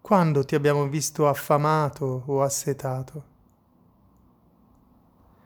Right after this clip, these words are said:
La domanda che i benedetti e i maledetti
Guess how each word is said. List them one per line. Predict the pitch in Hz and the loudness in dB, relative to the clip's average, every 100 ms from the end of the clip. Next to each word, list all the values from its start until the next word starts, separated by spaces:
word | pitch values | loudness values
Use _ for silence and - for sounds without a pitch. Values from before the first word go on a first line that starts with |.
| _ _ - - - _ _ _ | _ _ -20 -20 -20 _ _ _
La | - | 0
domanda | 156 170 185 220 202 | 2 4 2 4 2
che | - 156 | 2 -2
i | 147 | 0
benedetti | 143 147 143 170 196 - - 202 196 - | -2 0 0 0 0 -4 -12 -6 -6 -6
e | 170 151 | -4 -4
i | 143 | -2
maledetti | 139 147 147 131 131 127 - - - 127 | -2 0 0 0 -2 -4 -10 -18 -10 -10